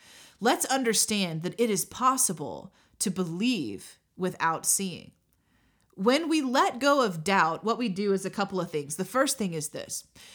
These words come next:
When we have a promise from God, a prophetic word, a, a, maybe it's someone, maybe you're listening to this and you're saying, "I wanna get married someday," and, and it's looking like there's no prospects out there for you, and you believe God has told you you're gonna be married.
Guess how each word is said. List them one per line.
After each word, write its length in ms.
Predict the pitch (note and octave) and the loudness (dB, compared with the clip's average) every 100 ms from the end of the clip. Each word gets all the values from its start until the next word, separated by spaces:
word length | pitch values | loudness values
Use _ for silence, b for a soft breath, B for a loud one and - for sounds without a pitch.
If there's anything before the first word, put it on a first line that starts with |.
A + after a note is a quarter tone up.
| B B B | B B B
When 380 | F#3+ C#4+ F4 A#3+ | 2 2 0 0
we 240 | C#4+ D4 | 2 2
have 260 | B3+ C#4 F4 | 4 4 4
a 60 | |
promise 500 | F4 - A3 A3 G3+ | 0 0 0 2 0
from 220 | - F#3 D#3+ | -2 -4 -4
God, 360 | D#3 C#3+ B2+ - | -4 -4 -6 -10
a 40 | |
prophetic 520 | F3+ G3+ G#3+ A3 G#3+ | -4 -2 0 -2 -2
word, 280 | F3+ E3+ D#3+ | -2 0 0
a, 280 | D#3 E3+ F3 | -2 -2 -2
a, 100 | E3+ | -2
maybe 260 | F#3+ A#3 C4 | -2 2 2
it's 120 | B3+ | 0
someone, 280 | A#3 G#3+ G#3 | 0 0 -2
maybe 160 | A#3+ | -2
you're 100 | C#4+ | 0
listening 300 | B3+ A3 A3 | 2 2 2
to 40 | G#3 | 0
this 120 | G3 | -2
and 80 | F#3+ | -2
you're 80 | F3+ | -4
saying, 180 | F#3+ | -2
"I 80 | D#3+ | -2
wanna 240 | F#3 B3 C4+ | -2 -2 -2
get 160 | A#3+ | -4
married 380 | F#3 F#3+ F#3 E3 | 0 0 0 -2
someday," 520 | - D#3+ D#3 D3 C#3+ | -4 -4 -4 -6 -6
and, 260 | - E3 D#3+ | -6 -6 -8
and 120 | F3 | -8
it's 140 | E3+ F#3 | -6 0
looking 260 | A#3 B3+ | 0 0
like 180 | A3+ G3+ | -2 -2
there's 180 | F#3 F3 | -4 -2
no 180 | G#3+ A3+ | 0 0
prospects 560 | A3+ F#3+ F#3+ F3 D#3+ | 4 4 2 -4 -6
out 220 | - D#3+ | -4 -4
there 100 | E3 | -4
for 160 | D#3 - | -8 -6
you, 220 | D3+ D3+ | -6 -4
and 120 | D3+ | -4
you 100 | G3 | -2
believe 500 | G#3 G3+ F#3+ B3+ A#3+ | 0 0 0 0 0
God 220 | G3 F#3+ G3+ | 2 2 2
has 140 | F3 | -2
told 280 | - F#3 E3+ | -4 -4 -4
you 100 | E3+ | -6
you're 80 | E3 | -6
gonna 220 | E3 D#3+ | -6 -6
be 100 | D#3 | -6
married. 400 | D3 C#3 C#3 | -8 -12 -16